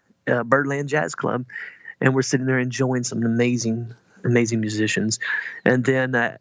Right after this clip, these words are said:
at nine thirty, they did an open mic night. And, uh, and I'm just, I stayed there till one, one o'clock in the morning, just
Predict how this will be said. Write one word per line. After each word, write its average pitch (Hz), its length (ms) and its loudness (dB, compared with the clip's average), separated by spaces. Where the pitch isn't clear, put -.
at 113 120 0
nine 123 280 0
thirty, 127 200 2
they 117 120 -2
did 120 160 -2
an - 80 -2
open 123 280 -2
mic 127 280 -2
night. - 260 -8
And, 139 340 -6
uh, 139 160 -2
and 131 160 6
I'm 135 120 0
just, 143 220 0
I 120 100 2
stayed 135 300 0
there 131 100 0
till - 220 -2
one, 127 380 -2
one 135 160 0
o'clock 135 220 -6
in 123 40 -2
the 117 60 0
morning, 101 260 -2
just - 300 2